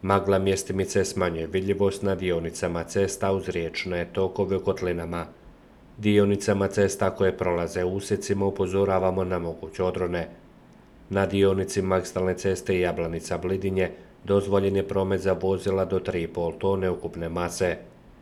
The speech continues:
Zbog izvođenja radova na dionici autoceste A jedan Podlugovi Sarajevo Sjever,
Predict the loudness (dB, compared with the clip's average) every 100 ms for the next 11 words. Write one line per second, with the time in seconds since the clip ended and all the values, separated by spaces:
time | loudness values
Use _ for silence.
0 | -20 -20 -20 -10 2 4 4 2 2 2
1 | 2 2 2 0 0 0 0 0 0 2
2 | -2 0 0 0 -2 -2 0 0 0 2
3 | 2 2 2 0 0 -2 -4 -2 -4 -4
4 | -6 -4 -4 -2 -4 -4 -2 0 2 0